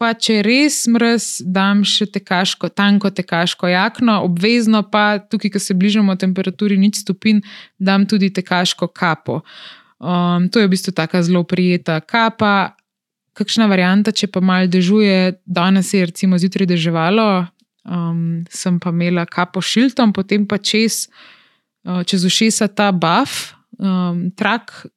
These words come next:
za okrog, uh, ušes, zato ker ko tečeš,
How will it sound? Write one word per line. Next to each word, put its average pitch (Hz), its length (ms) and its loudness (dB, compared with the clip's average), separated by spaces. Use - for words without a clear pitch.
za 180 300 -2
okrog, 180 380 -6
uh, - 240 -8
ušes, 226 560 -4
zato 190 320 -6
ker 185 240 -6
ko - 100 -8
tečeš, 185 480 -2